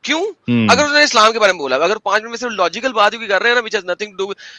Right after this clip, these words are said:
Speaker 1: कि इस्लाम के साथ उन्होंने अभी correlate नहीं किया, किसी आयतों को नहीं बयान किया, तो that's a separate thing। लेकिन
Speaker 2: हम्म।
Speaker 1: आयतों को बयान जैसे ही करने के लॉजिक में डालेंगे, उनमें चार पांच झूठ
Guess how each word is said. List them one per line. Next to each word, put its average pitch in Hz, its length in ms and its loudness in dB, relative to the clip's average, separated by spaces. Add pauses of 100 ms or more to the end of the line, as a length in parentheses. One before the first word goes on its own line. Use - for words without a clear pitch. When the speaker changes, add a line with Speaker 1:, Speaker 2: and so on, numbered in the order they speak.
(220)
Speaker 1:
कि 190 60 -6
इस्लाम 196 500 2
के 226 120 -8
साथ 226 100 0
उन्होंने 220 220 -2
अभी 220 100 -4
correlate 214 520 0
नहीं 220 80 -6
किया, 190 140 2
किसी 190 300 -8
आयतों 165 300 2
को 220 100 -6
नहीं 220 100 -6
बयान 175 220 0
किया, 185 160 -2
तो 196 100 -2
that's 208 200 0
a 190 60 -12
separate 175 320 -4
thing। 160 140 -6 (840)
लेकिन 220 180 6
Speaker 2:
हम्म। 202 180 4
Speaker 1:
आयतों 262 280 4
को 269 120 2
बयान 240 260 2
जैसे 220 220 2
ही 285 60 -2
करने 247 220 0
के 247 120 2
लॉजिक 226 300 -2
में 226 60 -8
डालेंगे, 208 240 0
उनमें 220 220 -6
चार 202 320 0
पांच 208 260 -2
झूठ 175 160 -10